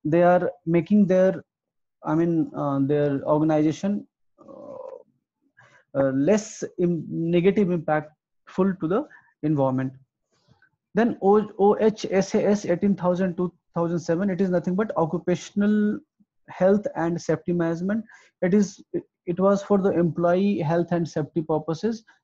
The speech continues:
so that whomever it is working on this,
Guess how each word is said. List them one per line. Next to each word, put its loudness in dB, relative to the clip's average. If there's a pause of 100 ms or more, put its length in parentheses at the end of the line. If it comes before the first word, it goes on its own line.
so 0
that 2 (420)
whomever 2
it -2
is -2
working 0
on -2
this, -4